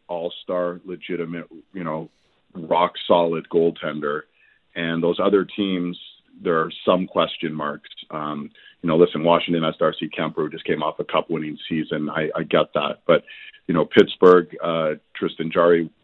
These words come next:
has been injured, and Buffalo, you know, they're running forty-one-year-old Craig Anderson out there half the time. Um, you know, Florida,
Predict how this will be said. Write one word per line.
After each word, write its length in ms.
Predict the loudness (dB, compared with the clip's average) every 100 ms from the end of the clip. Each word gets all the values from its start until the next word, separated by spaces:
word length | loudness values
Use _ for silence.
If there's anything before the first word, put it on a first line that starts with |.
| _
has 140 | -18 -6
been 160 | -4
injured, 640 | 0 0 2 4 6 4 -2
and 200 | -10 0
Buffalo, 580 | 0 0 -4 -2 -2 -4
you 140 | -8
know, 240 | -10 -12 -10
they're 120 | -6
running 320 | -4 -6 -10 -2
forty-one-year-old 640 | 0 2 0 -2 -4 -4 -4
Craig 240 | -4 -2
Anderson 420 | -2 -2 -4 -4
out 180 | -6 -4
there 120 | -6
half 240 | -4 -4 -6
the 80 | -8
time. 380 | -4 -2 -4 -8 -20 _ _ _
Um, 440 | -6 -4 -4 -6 -8
you 80 | -8
know, 220 | -4 -4 -6 2
Florida, 680 | 2 4 4 4 4 0